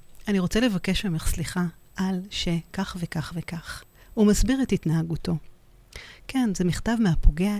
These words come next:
אליי, ממש לכתוב מה אני הייתי רוצה לשמוע.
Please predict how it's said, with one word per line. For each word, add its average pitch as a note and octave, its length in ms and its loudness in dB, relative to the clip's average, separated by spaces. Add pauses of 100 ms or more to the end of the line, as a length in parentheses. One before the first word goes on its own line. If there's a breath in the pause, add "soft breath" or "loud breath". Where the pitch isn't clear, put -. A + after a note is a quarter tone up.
(100)
אליי, E3+ 420 2 (420 soft breath)
ממש F#3+ 400 2
לכתוב G#3 380 -4
מה A3 120 -2
אני C4 100 0
הייתי G3+ 200 0
רוצה F3 300 10
לשמוע. E3 400 4